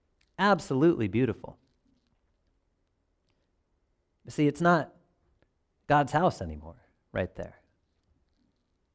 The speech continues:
It's not the one place to look to, to say God is present right there in that place. 'Cause there were more that needed to hear. See, and Jesus said,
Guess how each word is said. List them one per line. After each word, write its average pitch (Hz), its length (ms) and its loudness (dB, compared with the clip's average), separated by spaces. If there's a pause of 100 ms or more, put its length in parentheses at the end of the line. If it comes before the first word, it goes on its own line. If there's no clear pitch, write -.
(600)
It's 151 140 -4
not 247 180 12
the 190 80 12
one 208 320 12
place 214 300 12
to 175 100 8
look 214 200 12
to, 185 120 10
to 156 80 8
say 170 180 8
God 196 260 12
is 185 120 6
present 175 360 8
right 180 260 10
there 196 220 12
in 202 280 6
that 185 240 8
place. 185 640 4 (1900)
'Cause 139 120 -2
there 156 100 4
were 151 80 6
more 165 280 8
that 156 100 2
needed 147 260 2
to 135 60 0
hear. 117 500 -4 (2250)
See, 208 100 10
and 202 80 10
Jesus 247 340 8
said, 214 380 10